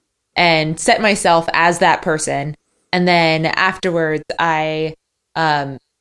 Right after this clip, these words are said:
I, I sent an email, or, like, there's a, a form that you can fill out on Facebook that says, "Hi, I'm the person who has access to her account. Here's the obituary so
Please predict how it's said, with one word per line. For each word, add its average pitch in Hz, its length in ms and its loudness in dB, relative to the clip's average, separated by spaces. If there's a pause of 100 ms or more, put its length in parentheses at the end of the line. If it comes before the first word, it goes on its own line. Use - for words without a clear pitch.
(720)
I, 165 300 -2
I 165 100 0
sent 190 280 -2
an - 100 -8
email, 190 420 0
or, 185 120 4
like, 165 180 2
there's 180 180 0
a, 170 240 2
a 175 160 -8
form 294 200 2
that 220 80 -4
you 185 100 -6
can 180 120 -2
fill 165 200 -2
out 156 220 0
on 170 180 0
Facebook 156 540 -4
that 143 160 -6
says, 147 400 -2
"Hi, 185 480 2
I'm 185 240 0
the 208 140 -6
person 165 600 -4 (320)
who 180 80 -4
has 165 380 0
access 160 400 -4
to 190 100 -6
her 180 60 0
account. 156 360 -6 (100)
Here's 175 220 -2
the 190 140 0
obituary 156 760 -2
so 156 80 -10